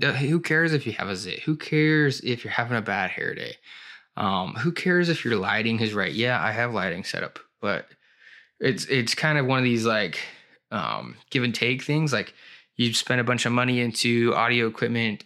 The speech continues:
or lighting equipment. And as a photographer and videographer doing this professionally for companies, uh, I have the equipment for that reason. So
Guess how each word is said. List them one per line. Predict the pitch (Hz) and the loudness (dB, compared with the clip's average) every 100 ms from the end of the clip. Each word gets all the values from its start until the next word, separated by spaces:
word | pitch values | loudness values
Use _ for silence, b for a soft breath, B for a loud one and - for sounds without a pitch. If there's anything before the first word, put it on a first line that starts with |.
| - | -2
or | 113 107 | 0 2
lighting | 104 110 113 | 2 0 0
equipment. | 107 - 107 101 110 B B B B | -2 0 -2 -2 -6 B B B B
And | 107 | 0
as | 123 135 | 2 2
a | 110 | 0
photographer | 113 101 104 101 - 110 110 | 0 2 2 -2 0 0 2
and | 101 | 0
videographer | 104 104 101 104 - 101 95 - _ _ _ _ 117 | 0 2 2 0 -2 -2 -2 -8 _ _ _ _ -2
doing | 143 147 139 | 2 4 4
this | 110 107 | 2 0
professionally | 110 - 110 - 107 | -2 -2 -2 0 -2
for | 101 - 131 131 127 123 120 | -2 2 4 4 4 2 -2
companies, | - 139 139 110 101 104 - B B B B B _ | -2 -2 0 0 -2 -6 -10 B B B B B _
uh, | - 123 113 107 | 0 2 4 2
I | - 120 | 2 0
have | 135 147 | 2 2
the | 135 | 2
equipment | 120 - 123 113 113 - _ _ _ | 0 0 0 0 -2 -6 _ _ _
for | - 160 165 | 0 4 6
that | 135 123 | 4 2
reason. | 123 143 123 113 113 B B B B B | 4 4 4 2 0 B B B B B
So | - 139 131 131 127 | 0 4 6 4 2